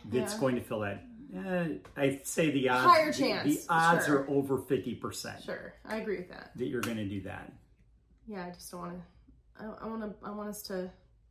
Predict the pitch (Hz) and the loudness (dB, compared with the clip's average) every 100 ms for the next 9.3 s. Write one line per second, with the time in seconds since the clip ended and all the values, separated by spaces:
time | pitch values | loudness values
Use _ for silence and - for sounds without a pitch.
0 | _ - 202 190 190 175 175 170 175 - | _ -4 -4 -2 -2 -2 -4 -6 -12 -12
1 | - - - 190 - 190 - - - - | -14 -14 -12 -12 -12 -14 -12 -12 -12 -12
2 | - - - 185 - - - - - _ | -12 -12 -14 -16 -18 -20 -18 -18 -20 _
3 | _ - - 208 - 180 - - 185 185 | _ -20 -16 -14 -12 -10 -8 -8 -10 -10
4 | 185 - 190 170 165 - - - _ - | -12 -10 -10 -8 -10 -10 -18 -20 _ -2
5 | 127 175 196 185 151 131 139 143 185 202 | 6 6 8 6 6 4 4 6 6 6
6 | 160 120 113 107 113 - - 131 - - | 4 4 2 2 0 -4 -6 -6 -4 2
7 | 143 147 143 - 139 127 110 107 - 135 | 4 4 0 -2 -2 0 -2 -4 -2 0
8 | 135 127 - 117 113 107 - 120 113 117 | 0 -2 -2 -4 -4 -6 -4 -4 -4 -6
9 | 113 110 | -4 -4